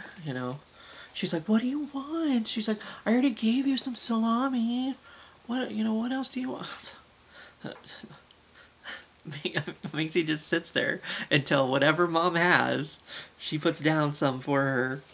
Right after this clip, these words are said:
you know? Whatever it is, she doesn't care what it is. Whatever you're eating,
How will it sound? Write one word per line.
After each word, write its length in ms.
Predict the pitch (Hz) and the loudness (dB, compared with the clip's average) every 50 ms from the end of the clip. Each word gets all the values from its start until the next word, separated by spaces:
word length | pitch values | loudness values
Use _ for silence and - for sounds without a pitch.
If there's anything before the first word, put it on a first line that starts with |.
| - - - - - - - - - - - - - - - - - | -16 -14 -12 -12 -12 -12 -14 -16 -18 -20 -20 -20 -20 -20 -14 -10 -6
you 140 | 139 131 127 | -4 -2 -2
know? 260 | 131 131 135 143 156 - - - - - - - - - - - - - - - - - - - - - - - - - - - - - | 0 0 -2 -2 -4 -8 -12 -20 -20 -20 -20 -20 -20 -20 -20 -20 -20 -20 -20 -20 -20 -20 -20 -20 -20 -20 -20 -20 -18 -14 -12 -12 -8 -4
Whatever 460 | 131 131 131 143 151 151 180 170 156 | -2 2 4 4 4 4 4 4 4
it 100 | 151 147 | 4 4
is, 260 | 147 131 123 127 123 | 4 4 4 2 2
she 120 | - 139 | 0 0
doesn't 220 | 127 143 151 147 - | 0 -2 -2 -4 -4
care 280 | 160 165 165 156 147 | -2 0 0 2 2
what 140 | 143 143 127 | 2 2 0
it 80 | 123 117 | 0 0
is. 500 | 131 120 120 117 - - - - - - - - - - - - - - - - - - - | 0 0 0 -2 -4 -6 -6 -8 -10 -12 -14 -20 -20 -20 -20 -20 -20 -20 -20 -20 -18 -10 -6
Whatever 280 | 135 135 151 147 151 | -2 0 0 2 2
you're 320 | 147 143 151 151 156 156 - | 2 2 2 2 2 2 2
eating, 480 | - 156 151 139 123 120 120 120 131 | 0 0 0 0 0 0 -2 -4 -8